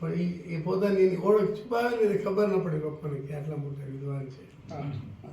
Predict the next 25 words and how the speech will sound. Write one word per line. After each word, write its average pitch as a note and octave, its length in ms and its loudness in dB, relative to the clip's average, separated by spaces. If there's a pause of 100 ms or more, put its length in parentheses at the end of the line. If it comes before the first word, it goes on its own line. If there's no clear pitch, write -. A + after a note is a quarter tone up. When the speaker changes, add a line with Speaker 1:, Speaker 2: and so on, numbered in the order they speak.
(240)
Speaker 1:
મસ્તરામ E3+ 460 0
બાપુ, D#3+ 300 0
બજરંગદાસ D#3+ 640 -2
બાપુ D#3+ 420 -8
બધા D3 220 -2
સાથે F3 400 -6
છે G3+ 180 -8
ને E3 60 -4
એમની D#3 220 0
સાથે D#3 540 -4 (120)
રહ્યા D#3 220 -2
છે, - 760 -12
રહ્યા D3 200 0
છે. C#3 160 -8
ગાંધીજી, D3+ 640 -2
વિનોબા D#3 380 0
ભાવે, D3 340 0 (360)
ઇન્દિરા F3 340 6
ગાંધીને D#3+ 340 0
પંદરમો D#3 440 2
અધ્યાય D3+ 280 0
ગીતાજીનો D3 540 -4
બધો C#3+ 300 -4
ભણાવ્યો C#3+ 420 -2
છે. C#3+ 160 -10